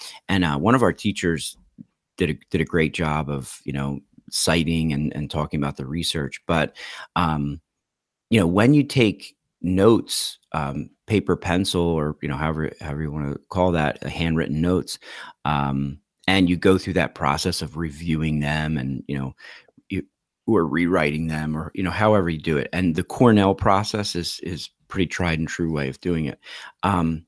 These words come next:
y-, you can retain more information than if you were just typing, um, you know, your notes in, like, say, Word or Google Doc or something like that.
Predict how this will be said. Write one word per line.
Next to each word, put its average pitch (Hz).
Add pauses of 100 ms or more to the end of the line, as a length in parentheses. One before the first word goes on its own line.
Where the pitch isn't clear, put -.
y-, -
you 143
can 131
retain 87
more 87
information 82 (100)
than 85
if 76
you 78
were 73
just - (300)
typing, 80
um, 71 (460)
you 78
know, 76
your 73
notes 73
in, 64
like, 58
say, 62 (800)
Word 92
or 76
Google 80
Doc 71
or 73
something 71
like 71
that. 76